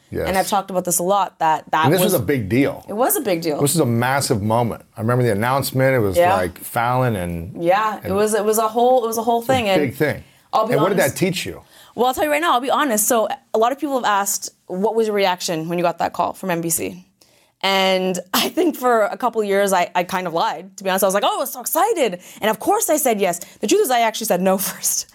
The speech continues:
Speaker 2: A lot of people don't know this. I said no because I never grew up with late night.
Speaker 1: Mm.
Speaker 2: I never had a dream to be a late night host. That wasn't necessarily exciting to me. But then so many people said to me,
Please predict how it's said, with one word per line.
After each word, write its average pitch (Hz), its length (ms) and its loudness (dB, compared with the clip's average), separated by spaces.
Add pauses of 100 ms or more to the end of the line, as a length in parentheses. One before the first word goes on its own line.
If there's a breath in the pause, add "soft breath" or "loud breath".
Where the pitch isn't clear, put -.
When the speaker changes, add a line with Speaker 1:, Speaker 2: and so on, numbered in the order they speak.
(320 soft breath)
Speaker 2:
A 175 80 2
lot 190 160 4
of 190 80 -6
people 190 160 -4
don't 180 100 6
know 190 100 2
this. 180 120 2
I 180 60 2
said 185 220 0
no 226 160 2
because 208 320 -2
I 196 280 0
never 196 340 -2
grew 185 160 -2
up 180 80 -2
with 185 100 -10
late 175 200 0
night. 180 240 -6 (200)
Speaker 1:
Mm. 117 480 2
Speaker 2:
I 175 380 2 (100)
never 175 280 0
had 185 100 0
a 180 80 2
dream 180 240 -2
to 175 80 -10
be 180 60 0
a 175 60 4
late 170 180 2
night 170 160 -4
host. - 360 -4 (340)
That 185 240 -2
wasn't 190 320 0
necessarily 196 420 0
exciting 185 420 0
to 190 100 -6
me. 160 200 -10 (500 soft breath)
But 214 500 -2 (160)
then 185 580 -2
so - 120 -2
many 175 120 0
people 170 200 -4
said 185 240 0
to 196 100 -6
me, 165 300 -4